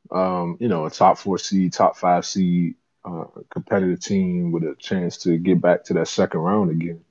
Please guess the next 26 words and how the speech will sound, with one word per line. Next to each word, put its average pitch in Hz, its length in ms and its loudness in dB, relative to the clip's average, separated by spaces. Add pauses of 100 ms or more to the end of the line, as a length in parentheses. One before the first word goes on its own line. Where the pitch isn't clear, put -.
(520)
Um, 87 560 -2 (560)
but 92 240 8
it 98 60 6
just 120 180 6
looks 110 220 6
like 92 180 6
they've, 98 420 4 (300)
they've 92 240 2
just - 500 -8
decided 87 460 -2
that 82 180 -4
defense 90 400 -4
was 85 120 -8
gonna 85 160 -6
be 82 120 -2
optional 85 500 2
again, - 280 -6
and 165 100 -8
then 165 120 -10
you're 165 100 -8
kinda 170 320 -6
seeing, 82 400 -6
like, 82 240 -10
the, 80 200 -4 (760)
the 85 100 0
rift 85 540 0